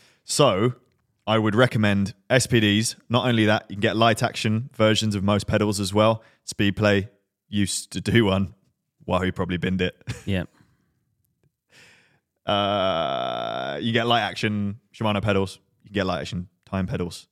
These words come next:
Speaker 1: So have a look at those. They're easier to clip in and out of. It's, uh, even if you're fairly strong, but you're smaller, it's, it's like a weight, it's like a technique and weight thing, isn't it? Like clipping into a pedal can be really hard.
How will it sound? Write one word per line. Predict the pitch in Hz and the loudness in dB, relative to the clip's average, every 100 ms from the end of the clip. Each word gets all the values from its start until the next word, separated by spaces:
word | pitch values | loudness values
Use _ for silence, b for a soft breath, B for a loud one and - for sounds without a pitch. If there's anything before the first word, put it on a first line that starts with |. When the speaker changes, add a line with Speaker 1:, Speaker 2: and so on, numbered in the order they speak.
| _ _ _ | _ _ _
Speaker 1:
So | - 92 92 90 | -2 0 0 -4
have | - 113 | -2 0
a | |
look | 113 104 | 2 0
at | - | 0
those. | 104 95 | 0 0
They're | 95 - | -2 -4
easier | 101 92 90 | -4 -2 -4
to | - | -4
clip | - 90 - | -6 -6 -4
in | 95 | -4
and | 87 | -2
out | 90 87 | -2 -4
of. | 87 85 - _ | -6 -6 -10 _
It's, | - _ - | -20 _ -2
uh, | 113 107 | -2 0
even | 160 175 160 147 - | 0 0 0 -4 -4
if | 120 - - _ _ _ _ _ | -4 -6 -20 _ _ _ _ _
you're | 117 | 0
fairly | 127 117 | 2 2
strong, | 110 - 127 123 | 2 2 2 0
but | 113 | -4
you're | 82 | -4
smaller, | - 123 113 95 - b b _ | 0 4 4 0 -6 b b _
it's, | 107 - - | -6 -6 -4
it's | 120 | -2
like | 113 113 | -2 -2
a | |
weight, | 95 113 127 - - - | 0 0 -2 -8 -14 -8
it's | 123 | -6
like | 120 | -4
a | |
technique | 113 - 123 131 | -4 -4 -2 0
and | 117 | 0
weight | 107 113 - | 2 0 -2
thing, | 117 123 | -4 -2
isn't | 123 | -2
it? | 131 147 | -2 -4
Like | - - | -8 -6
clipping | 123 113 113 | -2 0 0
into | 107 | 0
a | 113 | 0
pedal | 120 117 127 | 2 0 -2
can | - 110 | -2 -2
be | 98 | -2
really | 98 101 | -2 -2
hard. | 98 107 | 0 0